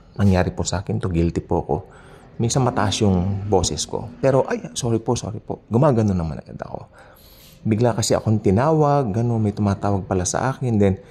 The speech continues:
hindi ko nakilala. "Ano po yun?" Ma-, medyo, I mean, I have my pitch get high during that time. "Ay, sorry po, sorry po." Ayan, dahil ang dami talagang ginagawa nung January.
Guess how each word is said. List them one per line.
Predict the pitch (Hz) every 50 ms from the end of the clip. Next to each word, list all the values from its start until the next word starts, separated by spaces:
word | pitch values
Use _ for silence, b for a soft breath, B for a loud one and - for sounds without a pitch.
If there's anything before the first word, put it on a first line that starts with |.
| B B B B B B -
hindi | 120 117 117 120 -
ko | 113
nakilala. | 107 110 104 - 95 87 98 123 139 139 139 135 131 127 - -
"Ano | 170 233 269
po | - 311
yun?" | 302 294 294 294 294 277 185 123
Ma-, | 113 101 -
medyo, | - 110 120 110 101 117 110 104 110 - - - -
I | - 131 131
mean, | 131 131 127
I | 117 117 110 110 107 107 107 107 - - - B B B B B B B B B B
have | - - 117 110
my | 101 98 95 92 90 85 82 80 76 67 57 50 - - - - - 90 - - - -
pitch | - 147 - - - - - - - - - - - - - - - _ _ b b b b b b b b b _ - - -
get | 92 101 98 - - -
high | 117 107 104 107 92
during | 80 - 101 98 92 95 95 87
that | 85 80 -
time. | - 151 220
"Ay, | 226 208
sorry | - - 113 104 104
po, | 95 - - 101 -
sorry | - - 82 76
po." | - - - - - - - - _ -
Ayan, | - - - - - -
dahil | - 78 85 87 80 - - - - - B B B B B B B B B B B B
ang | - 120 120
dami | 113 123 127 147 165 175 165
talagang | 160 147 143 123 127 131 123 117 107 98 90 87 82 80 82 82 - - - 104
ginagawa | 95 98 127 127 120 107 101 90 107 104 113 101 98
nung | 95 90 87
January. | 85 95 98 90 90 82 78 76 - - -